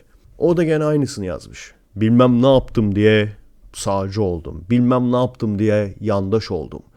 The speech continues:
E tamam işte, her devrin adamısın. Biz de sana onu diyoruz zaten kanka. <laughs> Biz de sana onu diyoruz zaten. Bejan Motur'a bestele-, ne lan?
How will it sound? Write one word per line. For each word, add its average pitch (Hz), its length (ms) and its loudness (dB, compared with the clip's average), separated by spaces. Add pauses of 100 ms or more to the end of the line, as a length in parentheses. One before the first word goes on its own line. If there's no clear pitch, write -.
(200)
E 110 80 -8
tamam 165 260 -2
işte, - 160 -6
her 135 220 0
devrin 104 240 -2
adamısın. 87 420 -8
Biz 110 120 -12
de 131 60 -12
sana 135 180 -8
onu 147 240 -6
diyoruz 98 260 -8
zaten 95 300 -12
kanka. 95 420 -16 (1000)
<laughs> - 680 -2
Biz 160 160 -4
de 196 40 -4
sana 190 160 -4
onu 190 200 -2
diyoruz 156 240 2
zaten. 123 340 -2 (460)
Bejan 139 460 4
Motur'a 147 680 4 (260)
bestele-, 120 560 0
ne 135 140 0
lan? 131 220 0